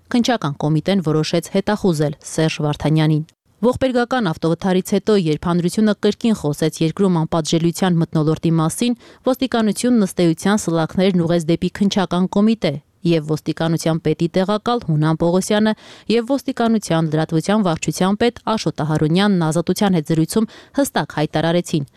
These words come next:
"Ոստիկանությունն իր գործառույթները իրականացրել է և մշտապես պատժել իրավախախտումներ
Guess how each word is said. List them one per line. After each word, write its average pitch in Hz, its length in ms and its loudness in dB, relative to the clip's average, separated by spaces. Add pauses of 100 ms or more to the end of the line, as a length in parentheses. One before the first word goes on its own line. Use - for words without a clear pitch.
(280)
"Ոստիկանությունն 220 800 0
իր 214 80 0 (120)
գործառույթները 185 640 0 (180)
իրականացրել 208 720 0
է 147 120 0
և 160 160 0
մշտապես - 600 -2
պատժել 220 480 0
իրավախախտումներ 156 720 -2